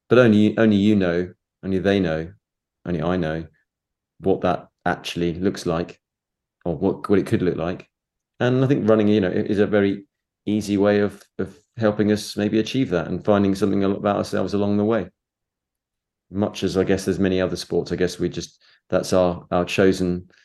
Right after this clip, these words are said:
chosen path to enlightenment, to, to self-actualization, is that we do it through running. And, and other people shouldn't necessarily, uh, relate, you know, shouldn't, they don't need to relate to that if, if that's not their thing.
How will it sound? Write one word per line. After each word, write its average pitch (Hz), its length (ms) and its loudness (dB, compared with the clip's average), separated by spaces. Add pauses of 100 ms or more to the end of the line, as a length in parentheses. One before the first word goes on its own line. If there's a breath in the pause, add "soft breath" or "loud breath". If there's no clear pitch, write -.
(200 soft breath)
chosen 98 360 4
path 95 460 0
to - 320 -4 (240 loud breath)
enlightenment, 98 800 0
to, 95 300 -4
to 98 140 -4
self-actualization, 95 1200 2 (360)
is 95 200 -4
that 92 240 -2 (560 soft breath)
we 95 80 -4
do 104 140 4
it 104 100 2
through 113 160 4
running. 101 420 0 (100)
And, 101 420 -4 (1400)
and 101 300 -4
other 104 140 -2
people 98 240 -2
shouldn't 95 260 -2
necessarily, 90 720 0 (440)
uh, 90 180 -2
relate, 98 500 2
you 82 120 -4
know, 98 260 -4
shouldn't, 101 200 -2
they 113 60 2
don't 123 140 4
need 123 120 2
to 92 80 -2
relate 87 240 2
to 85 80 -10
that 110 160 -2
if, 101 140 -14
if - 160 -10
that's - 220 0
not 117 80 0
their 120 120 2
thing. 113 260 -8